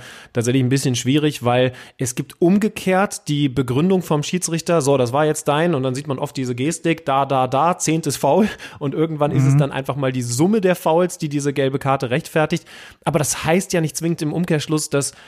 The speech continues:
Speaker 1: nur ein Foul niemals zu einer gelben Karte führen darf, ne? Und auch nicht zu einer gelb-roten, also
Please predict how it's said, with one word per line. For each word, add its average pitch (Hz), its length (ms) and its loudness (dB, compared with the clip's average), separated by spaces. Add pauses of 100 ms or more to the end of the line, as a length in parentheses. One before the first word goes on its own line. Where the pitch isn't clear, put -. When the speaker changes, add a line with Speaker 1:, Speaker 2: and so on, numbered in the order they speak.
(140)
Speaker 1:
nur 139 320 2
ein 170 220 2
Foul 156 320 2
niemals 156 340 2
zu 156 60 -4
einer 139 80 0
gelben 135 180 4
Karte 135 300 0
führen 165 280 4
darf, 104 280 -6
ne? 175 180 -2
Und 131 160 -4
auch 143 200 0
nicht 147 260 -2
zu 147 80 -2
einer 139 100 2
gelb-roten, 135 680 2
also 135 420 0